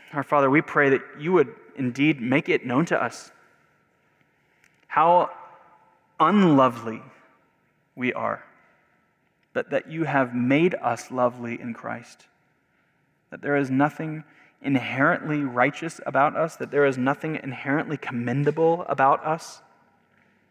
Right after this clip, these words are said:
No amount of money, no amount of status or power or intellect or, um, just abilities that we have that make us more acceptable to you before others,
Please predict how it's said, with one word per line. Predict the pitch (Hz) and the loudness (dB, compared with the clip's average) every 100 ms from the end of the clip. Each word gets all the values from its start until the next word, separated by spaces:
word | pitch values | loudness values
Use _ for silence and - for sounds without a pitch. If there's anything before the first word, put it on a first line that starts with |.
| _ _ - | _ _ -4
No | 143 | 0
amount | 151 156 | 2 0
of | 135 | 0
money, | 135 151 160 | 2 2 2
no | 151 | 2
amount | 151 147 - | 4 2 0
of | 143 - - - | -4 -6 -20 -20
status | - - 151 143 151 - | -14 -2 2 2 2 0
or | - | 0
power | - 143 147 147 151 - - - | 2 4 4 4 0 -6 -20 -6
or | 139 - | -4 0
intellect | 160 170 160 160 165 - | -2 0 2 2 0 -8
or, | 131 139 127 127 - - _ _ _ _ _ _ _ _ _ _ - | 0 2 2 -2 -20 -20 _ _ _ _ _ _ _ _ _ _ -20
um, | 50 - _ - | -20 -20 _ -20
just | - 151 - | -20 -12 -6
abilities | 127 147 160 165 170 165 | -2 2 4 2 0 -2
that | 156 - | 0 -2
we | 147 | 0
have | 143 135 143 156 143 | 0 2 2 2 -2
that | 139 | -2
make | 131 147 - | 0 -2 0
us | 139 131 - - _ - | -2 -2 -8 -18 _ -6
more | 135 147 160 | 2 4 4
acceptable | 143 - 151 - 151 156 156 160 _ _ | 2 -2 -4 -4 -4 0 0 -4 _ _
to | - 180 | -8 -4
you | 175 165 175 180 | -4 -4 -4 -4
before | 175 139 - 147 143 147 147 _ - | -6 -12 -6 0 0 -2 -12 _ -8
others, | 135 143 147 - | -6 -6 -8 -16